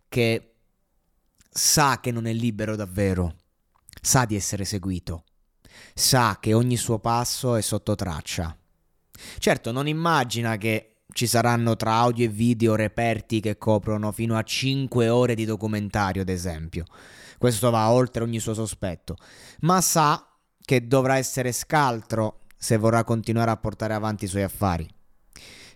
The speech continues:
perché un'indagine su di lui è sempre aperta. I luoghi di Carminati,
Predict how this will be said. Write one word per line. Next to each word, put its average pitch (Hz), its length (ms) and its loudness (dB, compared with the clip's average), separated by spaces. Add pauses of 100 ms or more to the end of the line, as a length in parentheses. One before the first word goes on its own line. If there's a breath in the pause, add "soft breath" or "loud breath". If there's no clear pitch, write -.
perché 160 220 2
un'indagine 117 880 0
su - 160 -8
di 120 100 2
lui 107 400 2
è 120 80 -6
sempre 113 400 0
aperta. 87 580 -4 (1200 loud breath)
I 123 160 4
luoghi 131 480 4
di 113 160 -4
Carminati, 98 1300 -6